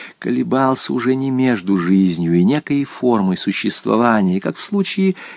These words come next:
когда речь шла о том, чтобы согласиться на отречение или его отвергнуть, выбор касался только способа смерти,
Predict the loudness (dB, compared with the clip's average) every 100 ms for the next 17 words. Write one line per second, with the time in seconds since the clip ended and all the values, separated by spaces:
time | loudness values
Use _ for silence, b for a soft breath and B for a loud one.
0 | -4 0 2 4 4 4 2 0 0 0
1 | -2 -2 -2 -2 -2 0 0 0 0 -2
2 | -2 -2 -2 -2 -6 -4 2 2 2 -4
3 | B B 2 6 8 8 6 2 4 6
4 | 6 4 0 -2 B B -4 2 2 2
5 | -2 -4 -10 -6 -2 0 0 -2 0 -2
6 | -2 -4 -6 -10 -2 0 0 -2 -4 -4
7 | -4 -4 -2 -2 -4 -6 -8